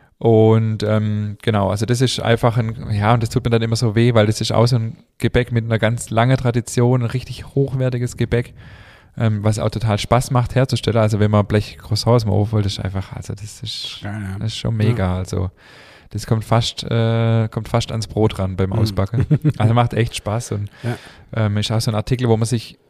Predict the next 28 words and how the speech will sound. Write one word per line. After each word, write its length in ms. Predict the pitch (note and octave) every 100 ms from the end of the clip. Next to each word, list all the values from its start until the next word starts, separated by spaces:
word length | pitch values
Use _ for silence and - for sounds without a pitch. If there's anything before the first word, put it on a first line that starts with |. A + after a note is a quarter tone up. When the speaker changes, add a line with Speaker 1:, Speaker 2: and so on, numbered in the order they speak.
| _ -
Speaker 1:
auch, 300 | A2 A2 G#2+
finde 280 | A#2+ A2
ich, 160 | B2+ B2
als 140 | A#2
Kleinbetrieb 840 | - A2+ A#2+ - - B2 - A#2+ -
voll 220 | - A#2+
abheben 440 | A2+ B2 C#3 A#2 G#2+
kann 180 | A2+
von 140 | G#2+ G#2+
anderen, 260 | A2 A#2
weil 140 | G#2 G#2
wir 100 | G#2
backen 260 | A2 A2
die 140 | A2+ G#2
wirklich 320 | A2+ B2 A#2+ - - - _ -
just 260 | B2+ B2
in 120 | A#2+ A2
time, 220 | A2 A#2+
kurz 220 | - C3+ -
vor 240 | B2 A#2
Ladeöffnung. 680 | A2 B2+ B2 - B2 B2 B2+ - - - _ - -
Im 140 | A#2
Optimalfall 580 | A2+ - A2+ A2+ A#2 A#2+
sind 140 | B2 A#2+
sie 60 |
dann 140 | A2 A2
noch 200 | G#2+ -
warm 440 | G#2+ A#2+ C3+